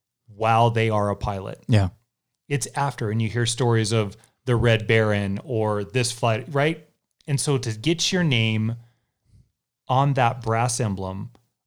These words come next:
Speaker 1: on that plaque
Speaker 2: Yeah,
Speaker 1: at
Speaker 2: mean-
Speaker 1: Top Gun School means that you've solidified your legacy.
Speaker 2: Mm-hmm.
Speaker 1: And that's all there is, really.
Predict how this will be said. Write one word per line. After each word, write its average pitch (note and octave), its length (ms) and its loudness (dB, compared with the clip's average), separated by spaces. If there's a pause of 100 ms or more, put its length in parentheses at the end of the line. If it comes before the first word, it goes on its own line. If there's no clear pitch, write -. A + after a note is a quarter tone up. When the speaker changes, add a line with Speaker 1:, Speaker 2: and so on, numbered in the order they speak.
(100)
Speaker 1:
on A2+ 200 2
that A2+ 220 -2
plaque G2 380 -6
Speaker 2:
Yeah, A2+ 80 2
Speaker 1:
at G2 80 0
Speaker 2:
mean- A#2 220 0
Speaker 1:
Top F3 300 0
Gun A2+ 200 0
School G#2 380 -4
means C#3 840 2 (640)
that C3 200 0
you've C3 300 -2
solidified G#2+ 1000 -4
your G#2+ 260 -6
legacy. G2 760 -10
Speaker 2:
Mm-hmm. A#2 260 0 (320)
Speaker 1:
And B2+ 100 -4
that's E3 160 -4
all E3+ 120 -2
there C#3+ 160 -4
is, D3 180 -2
really. A#2 280 -4